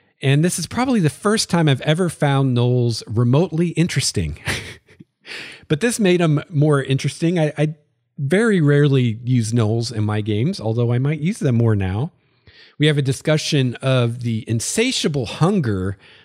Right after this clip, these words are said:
which underlies much of what gnolls are and how they think and how they operate. We have discussion of gnoll tactics, uh, gnoll treasure. Again, we have traits, ideals, bonds, and flaws for gnolls.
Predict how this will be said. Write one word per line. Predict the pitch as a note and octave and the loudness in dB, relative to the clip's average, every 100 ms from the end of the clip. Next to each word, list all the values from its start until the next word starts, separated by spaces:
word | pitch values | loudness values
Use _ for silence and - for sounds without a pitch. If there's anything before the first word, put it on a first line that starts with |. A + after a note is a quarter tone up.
| _ | _
which | A#2 G#2+ - | -4 -4 -2
underlies | D3+ D3 C#3 A#2 G2+ G2+ A2+ | 0 2 0 0 -2 -4 -2
much | A#2 D#3 - - - | 0 0 -2 -8 -4
of | A2 G#2 F#2+ | -2 -2 -2
what | G#2+ G#2+ G#2+ | -4 -4 -4
gnolls | G2+ F#2+ - | -4 -4 -4
are | D#3 E3+ D#3+ D3+ C#3+ - | 0 4 4 4 2 -2
and | G#2 F#2 F#2+ | -6 -6 -8
how | F#2+ A2+ G2+ | -6 -4 -2
they | G2 F#2 | -4 -6
think | - D3+ C#3+ C#3+ | -4 0 0 0
and | A2 G2 | -2 0
how | A2+ G#2+ | 0 0
they | G#2+ | -4
operate. | G2+ A#2+ - G#2+ A2+ D#3+ _ _ _ _ _ - _ | -2 -4 -2 0 0 -2 _ _ _ _ _ -20 _
We | B2+ | 0
have | B2+ | 0
discussion | A2+ - C3 B2 B2 G#2+ | 0 0 0 0 0 -2
of | G#2+ G#2 | -2 -2
gnoll | G#2 F#2+ F2 E2+ | 0 -2 -2 -6
tactics, | - F#3+ F3 - D#3+ C#3+ - - - _ _ _ _ | -4 -2 -2 -2 -2 -2 -6 -20 -20 _ _ _ _
uh, | F#2 F2 | -8 -6
gnoll | F2 F#2 E2+ D2+ | -6 -6 -6 -10
treasure. | - F#3+ F3+ D3+ D#3 C#3+ C#3 C#3+ - | -4 0 0 2 2 2 0 -4 -10
Again, | A#2 C#3+ D3+ | -2 2 2
we | D3 C3+ | 4 2
have | A#2 | 0
traits, | - C#3+ C3 - | -2 0 0 0
ideals, | B2 A2+ B2 A#2 G#2+ | -2 0 2 0 -2
bonds, | G#2 G#2+ G2+ | -4 -4 -6
and | G#2 | -6
flaws | A3+ G3 F3+ E3+ | 0 2 2 0
for | - E3 | -4 -4
gnolls. | D3+ C#3+ C#3 C3+ | -2 -2 -2 -6